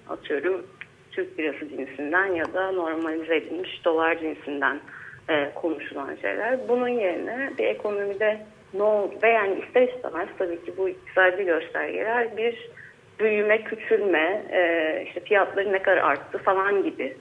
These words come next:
e, bir söyleme kendini veriyor. Yani bunlarla anlatabileceğiniz şey bu. Ama, e, bahsettiğimiz bu, e, materyal ve enerji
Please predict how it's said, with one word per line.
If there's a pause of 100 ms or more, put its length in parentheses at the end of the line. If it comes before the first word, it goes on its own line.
(120)
e,
bir (240)
söyleme
kendini
veriyor.
Yani
bunlarla
anlatabileceğiniz
şey (100)
bu. (840)
Ama,
e,
bahsettiğimiz
bu, (260)
e,
materyal
ve
enerji